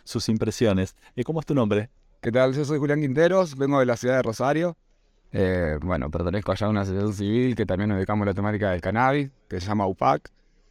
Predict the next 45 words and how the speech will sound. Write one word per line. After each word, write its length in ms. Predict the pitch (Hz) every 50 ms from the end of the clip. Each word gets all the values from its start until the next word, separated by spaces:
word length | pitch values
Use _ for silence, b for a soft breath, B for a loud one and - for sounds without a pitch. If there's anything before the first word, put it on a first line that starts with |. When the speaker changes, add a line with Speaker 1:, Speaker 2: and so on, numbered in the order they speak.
| _ _ _ _ _ _ _ _ _ _ _ _ _ _ - -
Speaker 2:
Eh, 360 | - 95 90 87 82 76 71 67 73 73 - _ _ _ _ _ -
y 220 | 90 90 90 87
bueno, 240 | 104 139 127 101 92
nada. 320 | 104 123 120 104 104 101 _ _ _ _ _ _ _ _ _ _ _ _ _ _ _ -
Speaker 1:
Eh, 440 | - 151 123 117 117 113 113 113 117 123
¿y 160 | 139 131 127
nos 100 | 131 120
podrías 260 | - 131 143 170 147
contar 340 | - 131 127 123 151 139 131
cuál 200 | - 139 135 127
fue 160 | - - 135
tu 80 | - 131
experiencia? 800 | 120 - - 117 113 127 147 156 151 143 - - 147 139 139 135 B B B B -
¿Por 160 | - 117 110
qué 120 | - 131
viniste 360 | 123 123 127 135 127 - 135
desde 600 | 117 113 113 113 117 110 107 104 104 107 117 120 _ -
un 200 | 127 123 123 117
lugar 320 | 113 120 127 120 113 107
quizás 320 | - 127 - - 123 -
tan, 340 | - 127 120 117 113 107 110 _ _ _ _ _ -
tan 200 | - 120 117 123
lejos? 520 | 127 147 156 - - - 151 147 143 135 139
Eh, 240 | 113 123 117 110 _ _ -
¿qué, 200 | - 143 135 117
qué 160 | - 151 135
te 100 | - 135
atrapó, 540 | 127 - 123 120 110 - - 151 151 139 127
te 160 | - - 117
atrajo 720 | 113 101 - 131 143 151 147 - - 127 120 120 113 104 -
o 240 | - 110 110 107 101
llamó 260 | - 120 123 131 123
tu 100 | - 127
atención, 500 | - - 110 107 - - 131 127 120 117
eh, 180 | 101 95 95
para 240 | 92 - 110 101 104
venir 300 | 101 104 117 131 143 139
hasta 220 | 120 113 - - 110
acá, 180 | 113 131 127
hasta 260 | 113 - 113 104 101
Chilecito, 580 | 95 - - 110 107 104 - - 123 - 123 113
a 240 | 107 101 98 104 101
cursar 360 | - 107 104 - - 120 120
esta 160 | 110 - 113
diplomatura? 640 | 107 104 98 104 101 101 101 92 120 117 104 95 -